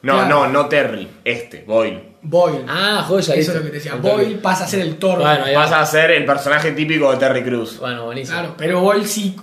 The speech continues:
Speaker 2: en el cuerpo, es como, sí, tiene sentido que seas torpe porque es
Speaker 3: Ajá.
Speaker 2: tipo una cagadita el chabón, tipo,
Speaker 3: Claro.
Speaker 2: tiene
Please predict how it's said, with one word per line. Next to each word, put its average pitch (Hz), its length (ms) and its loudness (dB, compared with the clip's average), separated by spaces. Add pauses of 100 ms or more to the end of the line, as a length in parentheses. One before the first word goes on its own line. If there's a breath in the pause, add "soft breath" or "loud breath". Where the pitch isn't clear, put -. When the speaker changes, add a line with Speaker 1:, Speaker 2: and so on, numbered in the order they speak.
(140)
Speaker 2:
en 160 200 -8
el 156 120 -8
cuerpo, 190 500 0
es 147 100 -8
como, 143 200 -8
sí, 165 440 -10
tiene 165 200 -8
sentido 165 440 -2
que 156 60 -6
seas 151 200 -8
torpe 170 280 -2
porque 139 200 -10
es 143 60 -8
Speaker 3:
Ajá. 143 80 -6
Speaker 2:
tipo 151 140 -4
una 147 180 -6
cagadita 131 540 -8
el 117 100 -18
chabón, 127 380 -16
tipo, 120 140 -18
Speaker 3:
Claro. 120 160 -2
Speaker 2:
tiene 117 160 -6